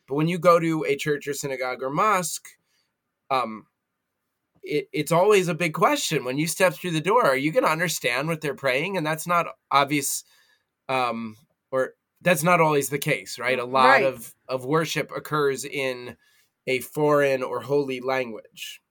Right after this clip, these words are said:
Speaker 2: That is crazy. To,
Speaker 1: Anyway.
Speaker 2: that it still happens today. That's what, I guess, what
Speaker 1: Yeah, it's, it's surprising. And I, I am, I remember the, the flip side of the coin, you know, when I,
Speaker 2: Uh-huh.
Speaker 1: I worked in a version of Judaism that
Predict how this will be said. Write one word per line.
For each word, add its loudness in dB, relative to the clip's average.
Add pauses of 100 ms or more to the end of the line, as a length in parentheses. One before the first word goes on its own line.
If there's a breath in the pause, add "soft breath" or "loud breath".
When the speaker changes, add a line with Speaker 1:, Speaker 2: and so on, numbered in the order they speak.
(120)
Speaker 2:
That -2
is -10
crazy. -12 (540)
To, 0 (120)
Speaker 1:
Anyway. 0
Speaker 2:
that 6
it -6
still 0
happens -2
today. -10 (220)
That's -6
what, -8
I -6
guess, -12
what -16 (240)
Speaker 1:
Yeah, 4
it's, 2
it's -2
surprising. 2
And 0 (460 soft breath)
I, 4
I 4
am, 2 (220)
I 8
remember 2
the, 0
the -6
flip -2
side 2
of 0
the -4
coin, 0
you -8
know, -6
when -4
I, 0
Speaker 2:
Uh-huh. 0
Speaker 1:
I 2
worked -2
in -2
a -2 (240)
version -4
of -8
Judaism -4
that -10